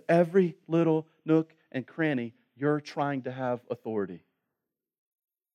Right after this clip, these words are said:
You're trying to make it better. You're trying to improve the situation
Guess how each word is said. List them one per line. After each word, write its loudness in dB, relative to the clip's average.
You're 6
trying -2
to -2
make 0
it -10
better. 2
You're 2
trying -2
to 0
improve 0
the -6
situation -4